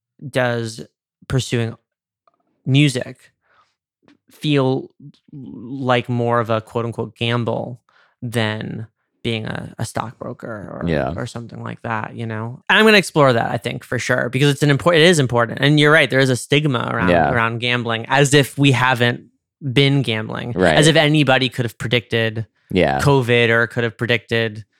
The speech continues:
Speaker 1: you know, any massive change in the, in the world, you know?
Speaker 2: Mm-hmm.
Speaker 1: So that's where my head's at. I'm glad your head's there too, 'cause
Speaker 2: Yeah.
Speaker 1: I think addressing that soon. Um, I'm trying to address that and the "who the fuck am I?" uh,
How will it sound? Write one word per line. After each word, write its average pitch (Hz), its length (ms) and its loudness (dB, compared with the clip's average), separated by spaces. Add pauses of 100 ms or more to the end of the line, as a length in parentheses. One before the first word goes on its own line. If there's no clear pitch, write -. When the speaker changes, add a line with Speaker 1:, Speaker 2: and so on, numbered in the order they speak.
(380)
Speaker 1:
you 131 140 -2
know, 113 120 -2
any 120 640 -2
massive 117 680 -2
change 117 480 -4
in 107 140 -6
the, 107 340 -6
in 113 100 -8
the 110 80 -6
world, 117 520 -8
you 120 100 -8
know? 113 160 -4
Speaker 2:
Mm-hmm. 85 240 -4 (460)
Speaker 1:
So - 360 -12 (360)
that's - 120 -6
where 156 100 0
my 135 140 4
head's 117 280 0
at. 123 100 -2
I'm 131 80 0
glad 160 240 2
your 143 80 4
head's 123 280 0
there 120 200 -4
too, 123 400 -10
'cause - 100 -4
Speaker 2:
Yeah. 160 160 2
Speaker 1:
I 127 60 -2
think 135 240 -6 (100)
addressing 127 500 -2
that 117 220 -4
soon. 120 520 -8 (480)
Um, 120 340 -2
I'm 151 120 -2
trying 180 200 2
to 190 60 2
address 160 360 2
that 127 480 2
and 120 280 0
the 113 280 2 (600)
"who 135 160 2
the 120 80 0
fuck - 240 -2
am 113 100 0
I?" 113 480 -2 (420)
uh, 131 300 -2